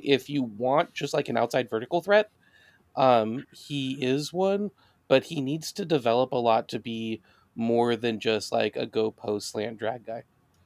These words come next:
Um, I don't know. Like, uh, if you're drafting him in the third or the fourth as a developmental guy, I think he's interesting.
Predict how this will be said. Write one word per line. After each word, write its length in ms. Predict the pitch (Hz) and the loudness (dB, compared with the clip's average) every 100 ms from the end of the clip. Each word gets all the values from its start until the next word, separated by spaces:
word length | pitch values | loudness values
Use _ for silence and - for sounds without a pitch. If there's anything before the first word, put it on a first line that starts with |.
| - _ _ | -20 _ _
Um, 420 | 127 113 104 110 - | 2 2 2 -4 2
I 80 | 139 | 4
don't 120 | 123 | 6
know. 160 | 101 - _ - | 2 -4 _ 0
Like, 240 | 120 113 - | 2 2 -2
uh, 240 | 151 123 127 | 4 4 4
if 200 | 143 131 | 0 0
you're 100 | 135 | 2
drafting 320 | 143 143 180 | 6 6 4
him 40 | |
in 60 | 170 | -2
the 60 | 135 | -2
third 220 | 135 123 | -4 -4
or 60 | 120 | -4
the 80 | |
fourth 360 | - 110 110 107 | -4 -2 -2 -2
as 140 | 135 | -8
a 40 | 110 | -8
developmental 480 | 110 110 120 113 123 | -4 -4 -2 -6 -2
guy, 180 | 131 127 | 0 0
I 40 | |
think 180 | 117 113 | -2 -10
he's 140 | 113 | -10
interesting. 480 | 113 139 - 185 180 | -8 -8 -6 -6 -6